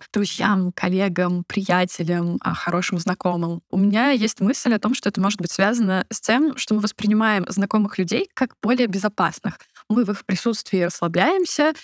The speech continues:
чувствуем себя рядом с ними комфортно,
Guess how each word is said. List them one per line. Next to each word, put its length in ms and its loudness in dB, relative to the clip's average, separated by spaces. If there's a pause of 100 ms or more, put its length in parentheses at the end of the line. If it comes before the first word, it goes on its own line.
(100)
чувствуем 420 -2
себя 220 -2
рядом 260 0
с 140 -6
ними 260 0
комфортно, 800 0